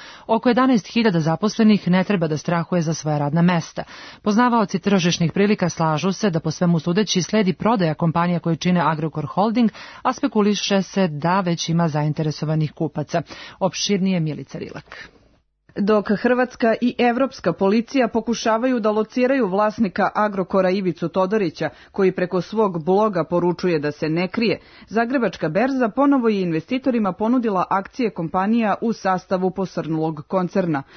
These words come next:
Speaker 2: Tako je firma Ledo, vlasnik Frikoma, doživela da joj akcije već prvog dana izgube čak osamdeset odsto vrednosti, ali broker Branislav Jorgić naglašava da dešavanja na Zagrebačkoj berzi neće imati loših posledica po Agrokorove firme u Srbiji.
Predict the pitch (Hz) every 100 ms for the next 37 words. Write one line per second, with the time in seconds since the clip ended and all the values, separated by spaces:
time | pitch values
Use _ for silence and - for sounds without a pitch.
0 | - - 185 - 175 - 202 185 165 170
1 | 214 190 151 165 170 - 120 - - 160
2 | - 220 285 - - - 277 240 277 302
3 | 277 208 190 185 202 - 240 190 - 254
4 | 233 196 214 214 196 185 214 185 220 202
5 | 175 - 175 185 175 165 160 - - 160
6 | 175 175 175 - 139 - - - 226 208
7 | 220 233 247 214 185 202 208 202 170 151
8 | 160 175 196 269 220 170 175 214 - 277
9 | 208 165 160 165 196 190 202 170 151 151
10 | 156 147 160 180 - 240 254 247 220 233
11 | - - 190 240 277 240 233 240 220 202
12 | 208 214 - 180 214 190 190 196 185 214
13 | 190 165 165 165 180 175 180 180 165 147
14 | 156 - 170 - 151 135